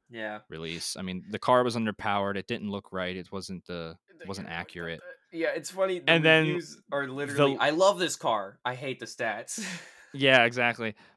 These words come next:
Speaker 2: But, and then, and then the leaks came out of the, the Synchro model and the baseline model, and they were, like, one hundred percent accurate. And I was
Speaker 1: Oh,
Speaker 2: like,
Speaker 1: yeah.
Speaker 2: "Oh,
Speaker 1: Yeah.
Speaker 2: thank God."
Speaker 1: Oh,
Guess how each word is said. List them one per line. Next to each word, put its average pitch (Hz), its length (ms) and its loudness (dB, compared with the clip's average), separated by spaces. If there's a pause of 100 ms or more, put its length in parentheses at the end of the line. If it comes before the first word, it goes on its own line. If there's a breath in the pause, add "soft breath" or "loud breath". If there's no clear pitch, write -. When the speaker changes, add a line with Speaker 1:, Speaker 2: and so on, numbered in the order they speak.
Speaker 2:
But, 120 200 -4
and 151 120 -4
then, 160 220 2
and 156 100 2
then 147 200 0
the 139 80 4
leaks 147 320 2
came 135 240 -6
out 120 220 -4
of 110 220 -4
the, 107 460 -6
the 110 80 -12
Synchro 147 480 2
model 107 380 2
and 104 160 -2
the 104 80 -2 (120)
baseline 127 420 -2
model, 107 240 -2
and 117 140 -6
they 117 100 -2
were, 117 100 -4
like, 110 240 -4 (180)
one 117 240 0
hundred 135 680 -2
percent 101 340 -6
accurate. 87 420 -10
And 104 100 -8
I 101 40 -4
was 101 160 -4
Speaker 1:
Oh, 131 100 0
Speaker 2:
like, 123 80 -2
Speaker 1:
yeah. 117 140 -4
Speaker 2:
"Oh, 165 320 2 (120)
Speaker 1:
Yeah. 117 260 -8
Speaker 2:
thank 196 260 6
God." 123 420 8
Speaker 1:
Oh, 175 220 4